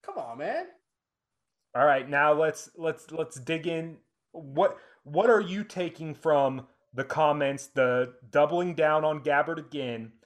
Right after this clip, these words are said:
Speaker 2: the Trask comments, and then the fact that Bruce did mention a trade, but he's like, "There's gotta be a trade partner," and is that Bruce kinda angling? Is that him negotiating in public? Have there been negotiate-,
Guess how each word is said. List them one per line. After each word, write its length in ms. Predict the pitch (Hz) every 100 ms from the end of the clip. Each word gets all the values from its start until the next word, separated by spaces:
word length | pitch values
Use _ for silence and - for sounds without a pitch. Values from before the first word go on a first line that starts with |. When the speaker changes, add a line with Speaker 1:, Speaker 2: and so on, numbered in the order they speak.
| _ _ 123
Speaker 2:
the 120 | 127
Trask 680 | - 156 165 170 - -
comments, 680 | - 143 120 113 110 120 - _ _ _ 143
and 180 | 135
then 180 | 135 156
the 80 | 147
fact 420 | - 156 143 -
that 360 | 139 127 120 110
Bruce 320 | 147 160 -
did 280 | 123 170 156
mention 320 | 175 175 185
a 60 | 151
trade, 540 | - 190 151 131 123 _ _ -
but 100 | 139
he's 180 | 143
like, 280 | 143 131 123 _ _ _
"There's 180 | 143 131
gotta 200 | 175 165
be 100 | 143
a 60 | 131
trade 360 | - 180 160
partner," 540 | 139 123 117 113 110 - _ -
and 500 | 127 120 120 120 - _ _ _ _ _
is 140 | 151 123
that 280 | 147 147
Bruce 320 | 131 151 156 -
kinda 480 | 156 147 131 127 - -
angling? 580 | 151 160 170 180 190 170
Is 120 | 131
that 200 | 139 139
him 240 | 147 143
negotiating 840 | 131 120 143 151 - 160 156 151 139
in 120 | 120
public? 520 | 120 151 160 185 185
Have 360 | 131 131 165 160
there 160 | 185
been 260 | 170 185 180
negotiate-, 760 | 175 185 180 - 180 180 185